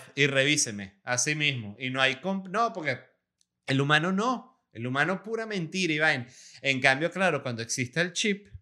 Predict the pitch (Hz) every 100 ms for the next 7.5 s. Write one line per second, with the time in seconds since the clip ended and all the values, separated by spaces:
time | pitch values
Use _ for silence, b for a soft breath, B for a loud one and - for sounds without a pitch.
0 | _ _ _ - 113 113 110 127 147 147
1 | 135 127 160 160 190 190 - b b b
2 | b 120 123 117 131 127 131 147 143 131
3 | 135 147 143 156 170 151 120 120 123 113
4 | 107 104 117 123 135 123 113 139 190 -
5 | 110 104 - 107 117 107 107 131 185 131
6 | 95 95 95 98 101 107 110 - 127 104
7 | 110 131 147 107 -